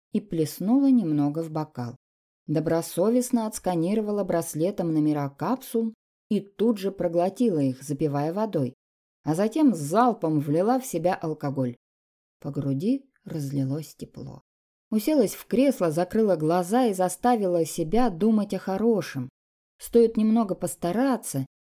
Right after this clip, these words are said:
и ей присвоят дипломатический доступ со всеми его великолепными возможностями. Ваш уровень настроения тридцать. Неплохо,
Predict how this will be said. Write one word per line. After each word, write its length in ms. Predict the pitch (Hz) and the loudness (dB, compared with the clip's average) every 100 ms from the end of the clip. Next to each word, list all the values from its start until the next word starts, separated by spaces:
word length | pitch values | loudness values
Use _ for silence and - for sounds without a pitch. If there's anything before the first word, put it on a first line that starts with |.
| _ | _
и 80 | 220 | -2
ей 240 | 220 277 262 | 2 4 4
присвоят 600 | 247 233 - 254 233 185 | 2 0 2 4 4 2
дипломатический 1000 | 214 214 208 202 208 269 240 226 - 202 | -2 0 -2 -2 0 0 0 -2 -2 -4
доступ 600 | 165 226 247 226 180 - | 2 4 4 0 -8 -4
со 160 | 175 | -4
всеми 480 | 170 - - 262 220 | -4 -4 0 2 2
его 340 | 185 175 202 240 | 0 0 4 4
великолепными 920 | 185 170 165 156 165 208 - 165 160 | 4 0 0 0 0 -2 -4 -4 -4
возможностями. 960 | 156 147 147 139 - 135 - 135 127 - _ _ _ _ | -6 -2 0 0 -2 -8 -10 -12 -12 -12 _ _ _ _
Ваш 380 | 170 185 214 - | -2 0 0 2
уровень 380 | 247 220 202 196 | 2 2 0 0
настроения 800 | 190 - 196 180 214 269 285 302 | -2 -4 0 2 4 6 6 4
тридцать. 640 | 302 208 175 - 180 170 _ _ _ _ | 2 -2 -2 -4 -6 -8 _ _ _ _
Неплохо, 640 | 240 277 202 190 190 185 | 2 2 2 2 2 -6